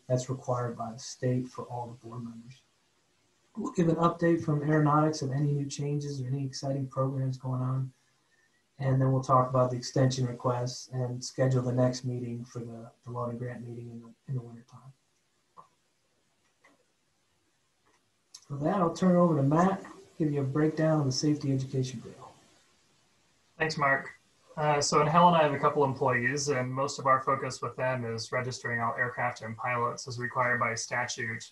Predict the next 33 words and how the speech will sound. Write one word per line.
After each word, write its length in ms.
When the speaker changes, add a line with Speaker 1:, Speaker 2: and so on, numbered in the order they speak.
Speaker 2:
every 280
year. 400
They're 120
all 120
due 140
by 120
March 300
one. 420
So 320
through 200
the 80
winter 460
is 120
a 40
busy 220
registration 640
season, 460
which 220
we're 260
currently 600
in. 360
Uh, 320
as 140
Tim 220
mentioned 300
before, 360
about 240
fifty-three 440
hundred 280
registered 480
aircraft 500
right 200
now, 420